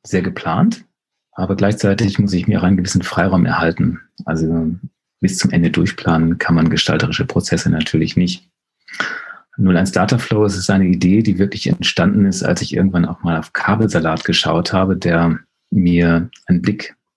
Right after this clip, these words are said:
zum anderen Ende der Welt ermöglicht hat. Aber dieses Gewirr aus irgendwelchen Telekom-Modems und einem vollkommen veralteten Rechner neunzehnhundertneunundneunzig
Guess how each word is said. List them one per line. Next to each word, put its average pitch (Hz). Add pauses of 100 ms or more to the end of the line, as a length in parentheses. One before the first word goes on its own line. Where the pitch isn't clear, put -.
zum -
anderen 87
Ende 87
der 78
Welt 92
ermöglicht 85
hat. 95 (500)
Aber 90
dieses 92
Gewirr 90
aus 92
irgendwelchen 87
Telekom-Modems 95
und 87
einem 85
vollkommen 92
veralteten 87
Rechner 87
neunzehnhundertneunundneunzig 90